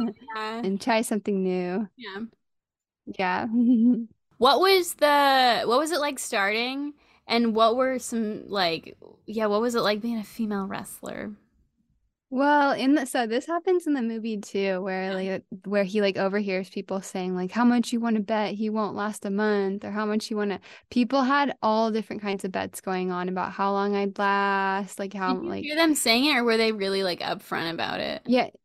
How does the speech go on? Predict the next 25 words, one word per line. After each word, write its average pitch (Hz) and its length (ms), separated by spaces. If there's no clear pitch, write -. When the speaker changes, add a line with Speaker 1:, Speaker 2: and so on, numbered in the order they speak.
Speaker 1:
um, 254 720
you 320 160
know, 339 220
it 294 180
wasn't 339 380
as 302 220
bad 214 360
for 240 200
me. 233 280
I 220 140
feel 247 220
like 254 200
because 220 300
I 214 120
was, 208 200
like, 208 160
kind 202 260
of, 208 80
like, 202 220
a 214 80
nice, 214 340
cute - 240
little 208 240
girl, 196 460
like, 185 380